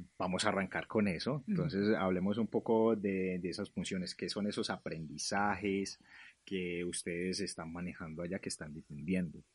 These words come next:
Speaker 2: Bueno, la biblioteca hace parte del macroproceso de educación y cultura y es transversal a todas las acciones de formación y educación que hacemos para, desde el jardín para la comunidad, para la ciudad,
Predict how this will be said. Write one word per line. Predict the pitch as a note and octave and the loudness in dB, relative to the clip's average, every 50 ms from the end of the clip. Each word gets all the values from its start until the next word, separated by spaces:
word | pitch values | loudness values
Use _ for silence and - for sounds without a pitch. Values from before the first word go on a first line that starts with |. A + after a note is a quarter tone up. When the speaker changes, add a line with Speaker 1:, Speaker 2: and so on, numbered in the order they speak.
| _ - - - - - - _ _ - | _ -20 -20 -20 -20 -20 -20 _ _ 4
Speaker 2:
Bueno, | G3+ A3 A3+ A3+ | 6 6 8 8
la | A3+ A3+ A3+ | 8 8 8
biblioteca | A3 A3+ A3 A3 G#3+ G#3+ - A3+ A3+ A3 - - B3 B3+ C4 C4 | 8 8 8 6 4 4 4 2 2 2 2 2 2 4 4 4
hace | C4+ C#4 C4+ | 4 2 2
parte | C#4 C4+ B3+ C4 - - B3+ | 2 2 0 0 2 2 4
del | B3+ B3 A3+ G#3+ | 4 6 6 4
macroproceso | G3+ F#3+ F#3+ - G3+ F3+ - - F#3 F3+ F#3 F3+ G3 | 4 2 2 0 -4 -2 0 -2 0 2 2 2 2
de | G#3+ A3+ | 0 0
educación | A3 - G3 F3 F#3 E3+ E3+ | 0 -2 -2 0 0 0 -2
y | F#3+ | 0
cultura | - - A#3 G#3+ G#3 - G#3 D#3 D#3 G#3 - - - - - _ - - - _ _ _ _ _ _ _ _ _ _ _ _ _ _ | -2 -2 -2 -2 0 0 0 0 0 -2 -4 -10 -16 -20 -20 _ -20 -20 -20 _ _ _ _ _ _ _ _ _ _ _ _ _ _
y | - A3 G#3 G3 G3 G3 G3 G3 G3 F#3+ F#3 F3+ - | 4 6 8 8 8 8 8 8 8 6 6 4 4
es | G#3 G3+ F#3 | 2 2 4
transversal | - A3 A3 B3 A#3 G#3 G3 F3 - - - E3+ F3 F3+ F3+ F3 - _ _ | 4 4 4 4 4 4 2 0 0 2 4 4 4 4 2 0 -4 _ _
a | G3+ G3+ G#3 G#3+ A3 G#3+ - | 2 4 6 6 4 4 4
todas | A#3 A3 G#3+ G#3+ | 4 4 6 6
las | G#3+ G3 - | 4 2 2
acciones | E3 D3+ - - - E3+ D#3+ E3 F#3+ G#3 | 0 0 2 4 4 4 6 4 4 2
de | G3+ F#3 | 2 2
formación | - F3+ F3 E3+ D#3+ D#3 D#3 E3+ D#3 D3+ D#3+ F3 F#3 F3+ | 2 2 2 2 2 2 2 0 0 2 2 0 0 -2
y | F#3 | -2
educación | F#3 F3 - F3+ E3+ E3+ D3+ D3+ | -4 -2 -2 -2 0 0 0 0
que | - E3+ | 0 0
hacemos | E3 E3+ E3+ E3+ F3+ F3+ E3+ | 2 2 4 4 4 2 0
para, | - E3+ D#3+ D#3 D3 - | -2 -2 -2 -2 -4 -4
desde | - D#3+ D3+ - D3 | -4 -4 -4 -4 -4
el | D3+ | -4
jardín | D3+ D3+ D3 - D3 C#3 C#3 D3 D3 | -4 -4 -4 -2 -2 -2 -2 -2 -4
para | - - D#3+ E3 E3 | -4 -4 -4 -2 -2
la | D#3+ D#3 | -2 -4
comunidad, | - - D3+ D3 C#3+ C#3+ C#3+ C#3+ C3+ F3+ - - | -4 -2 -2 0 0 0 0 -2 -4 -6 -12 -16
para | - - - - | -12 -12 -12 -12
la | - - | -10 -12
ciudad, | - - D3 - - | -8 -6 -6 -6 -6